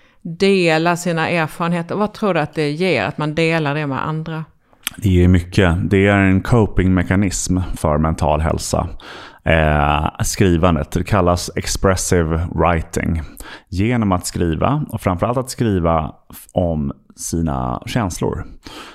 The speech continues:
Speaker 2: Men egentligen skriva vad som helst om sina upplevelser, eh, det gör att vi läker vår egen mentala hälsa.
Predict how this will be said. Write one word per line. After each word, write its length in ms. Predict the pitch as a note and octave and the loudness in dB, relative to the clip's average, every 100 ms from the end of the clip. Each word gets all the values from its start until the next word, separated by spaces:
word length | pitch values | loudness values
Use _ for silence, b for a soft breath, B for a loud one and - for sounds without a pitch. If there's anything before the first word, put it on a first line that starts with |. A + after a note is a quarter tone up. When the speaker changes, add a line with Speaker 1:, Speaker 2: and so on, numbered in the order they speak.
| B | B
Speaker 2:
Men 180 | - G#2+ | 0 0
egentligen 260 | A2 B2+ | 0 -2
skriva 380 | D#3 - A2 F2 | -4 -2 0 2
vad 360 | F2 F2 E2 E2 | 2 2 0 0
som 180 | - F#2+ | 0 0
helst 380 | C3 - - | 0 -2 -4
om 140 | D2 E2 | -4 -2
sina 240 | E2+ D#2 | -2 0
upplevelser, 960 | F#2+ - G#2+ A#2+ - E2 - - F2 F#2+ - - | -2 -2 -2 -2 -2 -6 -4 -2 -2 -4 -8 -6
eh, 420 | E2+ C#2 C2 C2+ | -4 -2 -4 -2
det 140 | E2 | 0
gör 320 | G2 D#2+ A2+ F#2 | 0 2 0 0
att 240 | - - | -4 -4
vi 260 | C#2+ C#2 D2+ | -2 0 0
läker 380 | D#2 F#2+ - | -2 -2 -4
vår 160 | D#2 C#2+ | -4 -2
egen 180 | B1 A1 | -4 -4
mentala 360 | A#1 - B1 | -4 -4 -4
hälsa. 420 | D#2+ D2+ - - | -2 -4 -6 -4